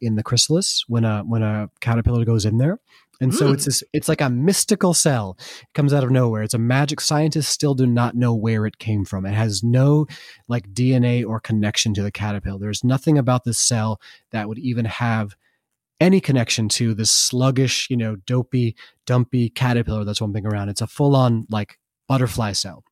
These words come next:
Speaker 1: And what happens is something catalyzes it when it goes, when the caterpillar spins its little,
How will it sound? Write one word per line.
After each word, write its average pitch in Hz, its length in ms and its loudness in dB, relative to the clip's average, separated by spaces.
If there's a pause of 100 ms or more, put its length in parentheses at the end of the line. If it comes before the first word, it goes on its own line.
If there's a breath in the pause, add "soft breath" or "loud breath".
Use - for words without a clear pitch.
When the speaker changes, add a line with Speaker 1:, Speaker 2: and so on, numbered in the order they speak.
(600)
Speaker 1:
And 143 140 2
what 139 100 0
happens 180 380 4
is 127 100 0
something 196 320 2
catalyzes 117 600 0
it 107 80 -8
when 113 100 -2
it 120 60 -2
goes, 135 240 0 (300 loud breath)
when 131 160 2
the 117 100 0
caterpillar 156 380 0
spins 143 300 0
its 139 220 -4
little, 131 300 0